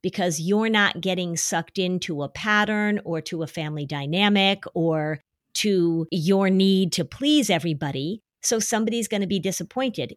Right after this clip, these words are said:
In order to set healthy boundaries, you've got to accept that somebody might not be so happy with you.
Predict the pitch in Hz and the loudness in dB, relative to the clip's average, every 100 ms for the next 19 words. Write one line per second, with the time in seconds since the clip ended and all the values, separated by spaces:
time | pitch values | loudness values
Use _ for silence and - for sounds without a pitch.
0 | - 214 233 269 320 - 220 - 208 190 | -4 0 2 2 2 -2 -4 0 0 2
1 | 185 190 - 175 151 147 175 240 262 269 | -2 -2 -2 -4 -2 -4 -4 -6 -8 -8
2 | - - _ 185 233 208 214 220 - - | -12 -18 _ -2 0 2 0 0 -4 -6
3 | - - 311 202 - - 185 170 _ _ | -8 -4 0 0 -2 -2 0 0 _ _
4 | - 233 240 269 233 180 190 - 208 208 | -4 -2 0 2 2 4 0 -2 -4 -2
5 | 214 - 190 160 208 294 139 - - - | -4 -2 -2 -2 -2 -6 -8 -10 -12 -14